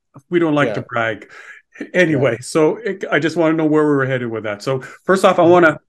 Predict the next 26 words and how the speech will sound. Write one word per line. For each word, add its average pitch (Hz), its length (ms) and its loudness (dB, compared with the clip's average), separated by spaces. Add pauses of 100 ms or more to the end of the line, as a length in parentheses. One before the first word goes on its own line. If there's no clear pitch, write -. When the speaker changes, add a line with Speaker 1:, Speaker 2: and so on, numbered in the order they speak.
Speaker 1:
thank 180 240 2
you 180 120 -4
so 185 280 -4
much 170 240 0
for 147 80 -6
being 143 260 0
here. 156 180 -2
This 156 220 -10
is, 131 300 -10 (280)
this 143 160 -4
is 135 280 -4
such - 260 0
a - 60 0
great 143 260 4
honor 147 320 4
because 143 460 2
of 131 200 0 (120)
what 127 240 -8
your, 120 220 0
your 120 160 0
dad 147 720 0
had 127 260 -4
helped 139 400 -2
so 151 140 -2
many 143 200 4
people. 151 520 -2